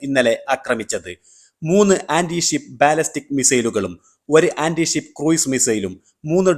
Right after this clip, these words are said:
ഡ്രോണുകളും തകർത്തു എന്നാണ് അമേരിക്കയുടെ സെൻട്രൽ കമാൻഡ് ഇന്ന് രാവിലെ ഈ വിഷയവുമായി ബന്ധപ്പെട്ട് പ്രതികരിച്ചിരിക്കുന്നത്. ഈ ആക്രമണത്തിൽ ഒരു നാശനഷ്ടവും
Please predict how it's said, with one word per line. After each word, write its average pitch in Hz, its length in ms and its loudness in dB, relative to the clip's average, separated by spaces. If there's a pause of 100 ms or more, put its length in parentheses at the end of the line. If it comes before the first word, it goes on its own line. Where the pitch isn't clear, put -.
ഡ്രോണുകളും 156 500 2 (140)
തകർത്തു 135 420 2
എന്നാണ് 120 260 0 (140)
അമേരിക്കയുടെ 143 480 0 (140)
സെൻട്രൽ 139 420 0
കമാൻഡ് 107 380 -4 (400)
ഇന്ന് 175 240 2
രാവിലെ 135 300 4 (160)
ഈ 165 140 -4
വിഷയവുമായി 131 540 0
ബന്ധപ്പെട്ട് 117 400 -2 (180)
പ്രതികരിച്ചിരിക്കുന്നത്. 117 920 -2 (500)
ഈ 185 140 -2
ആക്രമണത്തിൽ 160 600 2 (160)
ഒരു 175 160 2 (100)
നാശനഷ്ടവും 156 640 0